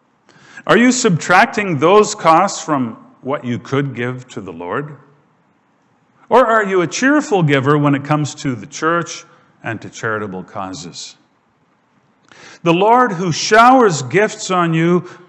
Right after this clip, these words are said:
wants you to do the same for others. And giving to others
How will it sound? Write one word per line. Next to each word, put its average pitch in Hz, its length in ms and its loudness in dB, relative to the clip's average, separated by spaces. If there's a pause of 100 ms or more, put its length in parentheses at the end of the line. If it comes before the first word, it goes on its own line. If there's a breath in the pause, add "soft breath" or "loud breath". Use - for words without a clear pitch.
wants 170 400 2
you 220 160 0
to 175 140 -6
do 175 180 -2
the 139 140 -6
same 143 500 -8
for 113 280 -6
others. 117 680 -6 (1800)
And 131 100 -14
giving 208 320 -6
to 156 140 -10
others 185 520 -4